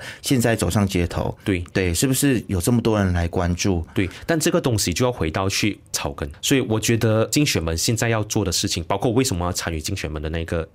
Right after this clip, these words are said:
Speaker 2: 竞选，原因是因为我认为我们要去找回公民社会团体去谈这件事情。
Speaker 1: 嗯哼。
Speaker 2: 我觉得改朝换代，二零一八年之后，到了二零二二年之后，大家都在做着自己的东西，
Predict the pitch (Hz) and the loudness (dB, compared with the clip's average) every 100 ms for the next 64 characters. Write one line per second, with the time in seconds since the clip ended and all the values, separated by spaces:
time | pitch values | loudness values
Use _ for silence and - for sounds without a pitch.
0 | - - 107 90 82 - 85 90 - 95 | -20 -4 -2 0 -2 -2 -4 -2 -2 -2
1 | 92 92 85 - - - 95 131 110 92 | -2 -2 -4 -12 -12 -2 2 2 2 -2
2 | - - 87 85 95 107 - - 76 71 | -6 -6 -4 -2 -2 0 -2 -2 -6 -4
3 | 76 - 78 76 - 82 90 80 - - | -4 -4 -4 -4 -2 -2 -2 -4 -6 -8
4 | 73 76 82 - 76 78 80 - - 98 | -6 -6 -6 -6 -6 -4 -4 -4 -2 -2
5 | 92 82 - - - - - 110 117 117 | 0 -4 -6 -16 -20 -14 -4 0 2 4
6 | 120 117 - - - 90 - 104 123 117 | 2 0 -16 -20 -6 -4 -2 0 0 0
7 | 117 113 107 - - - 120 101 104 - | -2 -4 -6 -16 -20 -4 -2 0 -2 -2
8 | 87 78 76 92 107 110 - - 107 90 | -4 -4 -4 -4 -2 -4 -6 -4 -2 0
9 | - 113 113 90 - 104 - 113 87 82 | 0 0 0 -2 -2 -2 0 0 0 -2
10 | 78 87 92 85 - - - - - - | -2 -4 -4 -6 -8 -16 -16 -20 -20 -10
11 | - 151 120 113 104 110 - 110 104 - | -4 0 2 0 0 -2 -2 0 0 -2
12 | - 78 76 76 76 - | -4 -4 -6 -6 -6 -8